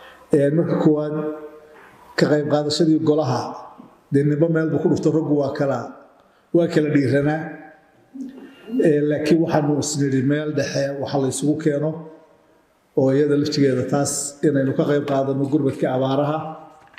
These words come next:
Een, qayb baanu kaga soo darray. Waxaanu marka u qorray qoraalkii aan rabay inaan idinku wargeliyo.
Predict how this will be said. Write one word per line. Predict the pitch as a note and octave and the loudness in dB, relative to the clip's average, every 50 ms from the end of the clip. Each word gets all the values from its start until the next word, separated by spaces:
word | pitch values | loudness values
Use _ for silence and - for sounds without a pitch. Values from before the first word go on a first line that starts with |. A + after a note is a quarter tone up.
| - _ _ _ - _ _ _ _ - | -20 _ _ _ -20 _ _ _ _ 0
Een, | D#3 C#3+ C#3 C3+ B2+ | 2 2 2 2 2
qayb | - D3 D3 D#3 D#3 C3 | 2 2 2 2 2 0
baanu | C#3+ C#3 B2+ B2+ B2 - | 0 0 2 0 -2 -2
kaga | - - D3+ C#3+ | -2 0 0 0
soo | - D3+ C#3 B2 | 2 0 0 2
darray. | C#3+ B2+ B2+ D3 D#3 D#3 D#3+ D#3+ - - - - - - - - _ _ _ _ - - - - - | 0 2 2 2 0 0 -2 -6 -8 -12 -14 -18 -20 -20 -20 -20 _ _ _ _ -20 -20 -20 -8 -2
Waxaanu | - - D3+ D3+ D3+ D3+ | 0 0 2 2 2 2
marka | E3+ E3+ E3+ - G3+ | 2 0 0 0 0
u | - A3+ E3 | 2 2 2
qorray | - D#3 C#3 C#3 C#3 C#3+ | 2 2 2 2 2 2
qoraalkii | - D3 D#3 D#3 D3 C#3 - D3 C#3+ | 2 0 0 0 -2 -2 -2 -2 -2
aan | B2+ C3 | -2 0
rabay | C3+ C#3 C#3 | 0 0 0
inaan | C3+ C3 C3+ | -2 -2 -4
idinku | B2 - - D#3 | -6 -4 0 0
wargeliyo. | D3+ C#3+ B2+ B2 C3+ C3 C#3 C#3 D3+ E3 | 0 2 0 0 0 0 2 2 2 0